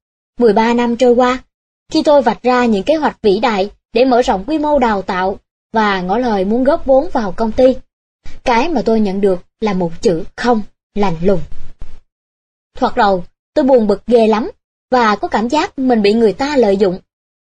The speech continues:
Nhưng chẳng bao lâu sau, tôi tự nhủ, từ "không" này có nghĩa là có thể khai sinh công ty của mình, trao cho nó một linh hồn,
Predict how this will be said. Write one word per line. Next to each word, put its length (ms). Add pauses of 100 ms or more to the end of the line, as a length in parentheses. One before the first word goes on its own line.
(360)
Nhưng 320
chẳng 180
bao 120
lâu 180
sau, 320 (380)
tôi 260
tự 160
nhủ, 260 (680)
từ 140
"không" 260
này 220 (240)
có 80
nghĩa 200
là 420
có 140
thể 220
khai 200
sinh 240
công 220
ty 180
của 140
mình, 200 (600)
trao 160
cho 120
nó 200
một 240
linh 140
hồn, 280